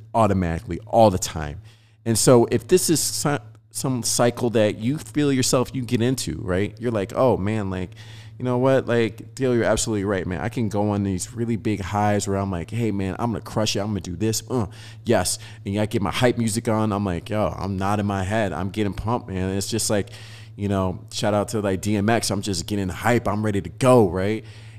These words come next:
And then it's like, oh, like, I,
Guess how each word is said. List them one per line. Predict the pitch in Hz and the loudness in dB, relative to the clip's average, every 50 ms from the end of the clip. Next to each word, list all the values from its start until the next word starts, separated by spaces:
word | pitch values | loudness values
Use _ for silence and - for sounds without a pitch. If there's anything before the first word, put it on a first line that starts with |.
| - - - - | -20 -20 -14 -8
And | 104 107 107 107 104 104 107 101 101 101 101 101 - - - - 104 - | -4 -2 0 0 2 2 0 0 0 -2 -4 -6 -8 -10 -12 -14 -10 -2
then | 117 123 123 | 0 2 2
it's | 117 110 - - | 2 2 2 2
like, | 110 104 101 95 - - - - - - - _ _ _ _ _ - | 2 2 2 0 -2 -8 -16 -16 -18 -20 -20 _ _ _ _ _ -4
oh, | 95 92 90 87 85 82 | -2 0 0 0 -2 -2
like, | 78 85 87 85 85 82 - - 110 | -4 -2 -2 -2 -4 -4 -6 -10 -6
I, | - 87 90 90 87 82 82 | -4 -2 0 0 0 0 -2